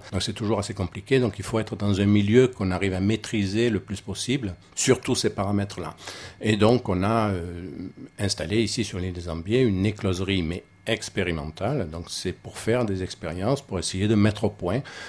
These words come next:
des méthodes d'élevage de certains animaux. Évidemment, on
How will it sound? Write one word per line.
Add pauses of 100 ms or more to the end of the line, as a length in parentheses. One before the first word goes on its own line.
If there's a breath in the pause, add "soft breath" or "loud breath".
des
méthodes
d'élevage (160)
de
certains
animaux. (160)
Évidemment,
on